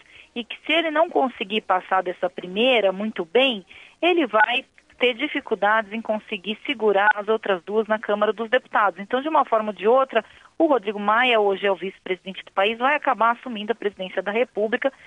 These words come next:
se o Temer não conseguir segurar as denúncias. Então, ele não precisa fazer muitos movimentos. Agora, a rede de intrigas e a vontade de trair é muito grande dos dois lados, Gustavo.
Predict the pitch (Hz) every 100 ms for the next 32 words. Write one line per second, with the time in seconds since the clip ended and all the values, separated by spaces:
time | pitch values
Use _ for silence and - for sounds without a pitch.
0 | - - 294 302 285 294 302 320 330 302
1 | 285 214 302 285 220 196 202 190 170 180
2 | 180 175 175 180 247 262 285 294 277 -
3 | 285 294 220 208 185 190 190 202 190 202
4 | 190 202 185 170 - 180 185 185 180 233
5 | 240 190 208 208 - 185 175 175 - -
6 | - - - 196 185 196 220 233 196 196
7 | - 185 196 233 214 285 330 220 220 226
8 | 226 214 214 220 247 220 196 165 156 -
9 | 170 - 180 156